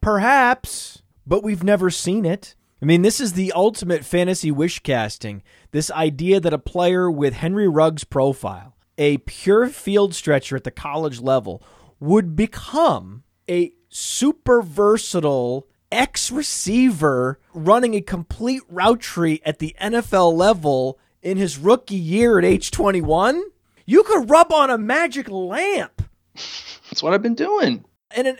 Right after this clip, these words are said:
Speaker 1: actual genie could pop out.
Speaker 2: Yeah, rabbit's foot.
Speaker 1: And if you made that request,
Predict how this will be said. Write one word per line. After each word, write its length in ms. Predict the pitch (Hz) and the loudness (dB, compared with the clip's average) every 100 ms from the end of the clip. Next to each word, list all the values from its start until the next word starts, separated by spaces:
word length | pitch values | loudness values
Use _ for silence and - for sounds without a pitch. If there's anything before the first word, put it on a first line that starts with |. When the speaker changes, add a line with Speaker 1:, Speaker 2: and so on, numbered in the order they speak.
| - | -4
Speaker 1:
actual 460 | 277 330 - 302 202 | -4 -4 -4 -4 -4
genie 420 | 135 349 403 226 | -2 0 0 -2
could 200 | 208 170 | -6 -2
pop 280 | 254 226 - | 0 2 2
out. 240 | 220 - - - _ _ | 2 0 -8 -20 _ _
Speaker 2:
Yeah, 300 | 196 254 160 | -6 -4 -2
rabbit's 420 | 131 185 220 226 - | 0 0 2 0 0
foot. 340 | 254 294 - _ _ 214 | 0 -2 -4 _ _ -4
Speaker 1:
And 120 | 247 | -4
if 120 | 277 | 0
you 120 | 254 | -2
made 480 | 226 220 294 349 339 | -2 0 4 4 4
that 240 | 320 294 | 2 2
request, 600 | 247 240 - 220 311 320 | -2 -2 2 4 4 2